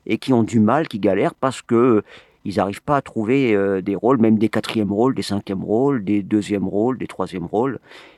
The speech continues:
parce qu'ils n'ont pas les, euh, les réseaux. Et quand on téléphone à des gens qui sont dans le métier, on me dit : « Oui, mais vous n'avez pas d'agent, oui, mais vous n'avez pas ci. » Donc, euh,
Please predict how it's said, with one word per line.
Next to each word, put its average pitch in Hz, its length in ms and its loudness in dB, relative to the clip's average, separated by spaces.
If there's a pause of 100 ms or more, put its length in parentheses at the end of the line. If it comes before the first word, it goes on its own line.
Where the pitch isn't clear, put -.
(140)
parce 101 200 -4
qu'ils 135 200 2
n'ont 101 100 2
pas 127 180 0
les, 107 280 0
euh, 85 420 0
les 110 160 -2
réseaux. 120 460 2 (280)
Et - 80 -10
quand 143 200 0
on 139 60 2
téléphone 127 460 0
à 104 60 2
des 110 160 2
gens 117 200 0
qui 87 160 -14
sont 104 120 -6
dans 104 100 -2
le 107 80 0
métier, 107 280 0
on 147 60 2
me 113 100 4
dit : « 113 120 0
Oui, 139 120 6
mais 170 120 4
vous 113 60 0
n'avez 113 140 2
pas 120 160 0
d'agent, 113 520 2
oui, 139 120 2
mais 123 100 2
vous 104 80 0
n'avez 107 160 2
pas - 160 0
ci. » 127 300 -2
Donc, 107 340 0
euh, 92 240 0